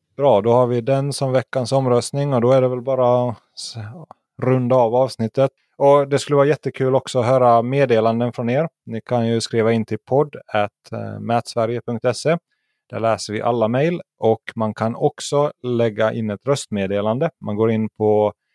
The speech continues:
Matsverige och så kan man trycka på rätt knapp. Så kan man spela in ett litet röstmeddelande och så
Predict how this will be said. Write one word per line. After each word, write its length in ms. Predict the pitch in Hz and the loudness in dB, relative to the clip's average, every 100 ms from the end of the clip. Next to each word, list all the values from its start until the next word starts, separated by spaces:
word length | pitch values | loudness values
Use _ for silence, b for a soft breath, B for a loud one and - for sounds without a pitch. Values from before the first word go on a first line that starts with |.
| _ _ _ | _ _ _
Matsverige 680 | 120 120 - 110 107 110 120 123 - _ | -4 -4 -4 -4 -2 0 -2 -4 -12 _
och 200 | 104 - | -8 -6
så 120 | 110 | -10
kan 160 | - 110 | -6 -6
man 100 | 110 | -6
trycka 320 | 120 - 107 | -10 -6 -6
på 100 | 110 | -4
rätt 200 | 113 - | -4 -4
knapp. 220 | 127 160 _ _ _ _ _ _ _ | -6 -6 _ _ _ _ _ _ _
Så 160 | - 107 | -16 -10
kan 120 | 107 | -8
man 100 | 101 | -8
spela 280 | - 117 131 | -4 -2 0
in 140 | 117 | 0
ett 160 | 107 113 | -2 -2
litet 340 | 107 113 - | -2 -2 -2
röstmeddelande 840 | 131 127 - 95 95 95 107 143 135 | -2 -2 -6 -4 -2 -2 -2 -2 -6
och 120 | - 101 | -10 -8
så 240 | 107 101 | -6 -6